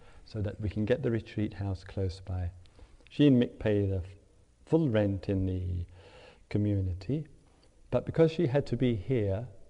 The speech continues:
for late July, she had to pay, uh, she couldn't move to this small house again in, um, in Totnes until August the first. And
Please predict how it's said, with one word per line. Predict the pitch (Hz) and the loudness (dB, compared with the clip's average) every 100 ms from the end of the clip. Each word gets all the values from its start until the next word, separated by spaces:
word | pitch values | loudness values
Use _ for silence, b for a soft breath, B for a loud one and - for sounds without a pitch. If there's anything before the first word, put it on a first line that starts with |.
| - - | -20 -16
for | - 104 101 101 98 - - - _ - | -8 -6 -4 -6 -10 -16 -20 -20 _ -2
late | 110 104 | -2 -2
July, | - 101 98 92 92 104 b b | -4 -2 -2 -2 -6 -10 b b
she | - 110 | -4 -2
had | 120 120 | -2 -4
to | 104 | -10
pay, | - 107 95 92 104 101 b b b b b b _ 110 | -6 -4 -4 -6 -8 -12 b b b b b b _ -6
uh, | 104 98 98 | -2 0 -2
she | - 113 | -2 -2
couldn't | - 151 151 | 2 2 2
move | 127 110 101 | 2 0 0
to | 107 | -2
this | 101 - - - - _ _ _ _ | -2 -4 -12 -20 -20 _ _ _ _
small | - - 104 101 101 95 90 82 | -20 -6 -4 -2 -4 -4 -6 -4
house | 95 92 90 | -4 -4 -4
again | 95 98 92 95 - - _ _ _ _ _ | -4 -2 -4 -4 -10 -16 _ _ _ _ _
in, | 104 98 95 98 - _ _ - | -4 -2 -2 -6 -18 _ _ -8
um, | 101 95 92 90 87 - - - - _ _ - | -4 -2 -2 -4 -6 -10 -20 -20 -20 _ _ -10
in | 104 | -6
Totnes | 92 113 117 120 98 - | 0 0 2 2 2 0
until | 104 - 107 | -4 -4 -4
August | 104 95 92 | -4 -4 -8
the | 101 | -10
first. | - 95 87 92 - - - - b b b b b b _ | -8 -8 -8 -12 -20 -20 -20 -20 b b b b b b _
And | 104 101 98 95 98 98 | -6 -4 -2 -2 -2 -2